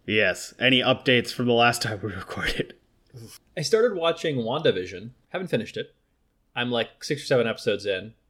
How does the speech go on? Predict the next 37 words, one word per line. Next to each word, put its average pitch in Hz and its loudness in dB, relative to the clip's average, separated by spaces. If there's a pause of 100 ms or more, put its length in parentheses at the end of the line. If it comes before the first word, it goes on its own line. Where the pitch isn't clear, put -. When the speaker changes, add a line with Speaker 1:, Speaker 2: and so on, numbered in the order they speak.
(260)
Speaker 2:
but, 92 -10
uh, 92 -6
that's 196 -4
quite, 302 -6
that's - -6
interesting 202 -2
so 104 -12
far. 92 -6
It's - -12
good. 139 -2
Like, 107 -12
I, 110 -6
I, 117 -4
I'm 151 -2
enjoying 117 2
it. - -14 (160)
I, 160 6
I 156 4
really 185 2
enjoy, 123 6
like, 104 2
all 101 -2
the 98 -4
sitcom 92 -10 (220)
references. - -10
It's, 104 -12
it's, 117 -8
I, 127 -6
I 135 4
think, 147 0
I 131 4
mean, 127 2
they're, 123 0
it's 139 -10
very 139 8
well 87 -2
done. 76 -10